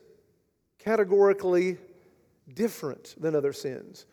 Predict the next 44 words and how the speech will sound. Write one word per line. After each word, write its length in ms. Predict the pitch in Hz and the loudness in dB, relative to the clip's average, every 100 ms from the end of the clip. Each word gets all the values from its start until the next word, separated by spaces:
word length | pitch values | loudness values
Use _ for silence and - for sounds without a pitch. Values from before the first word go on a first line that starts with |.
| _ _ - | _ _ 0
All 180 | 185 | 8
other 140 | 226 240 | 8 8
sin 260 | 247 247 | 4 4
a 40 | 240 | 6
person 300 | 233 226 233 | 4 4 2
commits 260 | 233 233 | 2 2
is 100 | 202 | 2
outside 420 | 202 196 226 220 208 | -2 -2 -2 0 0
the 60 | |
body, 360 | 202 220 240 233 - - - | 0 0 0 -2 -14 -8 -2
but 140 | 185 | 0
the 100 | 165 | -2
sexually 640 | - 208 226 - 233 240 | 0 4 4 2 0 4
immoral 440 | 208 180 202 240 247 | 4 4 2 2 2
person 460 | 214 220 220 214 | 4 2 2 -4
sins 380 | 202 247 277 226 | -4 -4 -4 -6
against 260 | 240 233 214 | -2 -2 0
his 160 | 190 | 0
own 320 | 202 190 175 | 0 -2 -6
body. 420 | 156 175 160 143 - - _ _ _ _ _ _ - | -4 -2 -2 -4 -10 -20 _ _ _ _ _ _ -18
Or 100 | 180 | -12
do 120 | 156 | -8
you 220 | 170 226 | -8 -8
not 240 | 240 214 185 | -6 -8 -6
know 300 | 175 135 147 _ _ _ _ _ _ _ _ - | -8 -8 -12 _ _ _ _ _ _ _ _ -4
that 200 | 151 147 | -2 -2
your 140 | 220 | -4
body 400 | 196 202 202 202 | -2 -2 -2 -4
is 140 | 151 | -6
a 40 | 147 | -8
temple 400 | - 202 202 196 | -8 -6 -6 -6
of 80 | 143 | -6
the 80 | |
Holy 260 | 147 190 196 | -6 -6 -6
Spirit 380 | - 170 151 151 | -8 -6 -4 -4
within 340 | 165 185 175 | -6 -6 -6
you, 200 | 147 139 _ _ _ - | -8 -10 _ _ _ -4
whom 160 | 226 | -2
you 120 | 220 190 | 0 0
have 140 | 160 | 0
from, 520 | - - - 185 170 | -8 -20 -10 -6 -6
have 300 | 165 185 190 | -4 -2 -2
from 200 | 190 190 | -4 -6
God. 380 | 175 147 139 | -4 -4 -6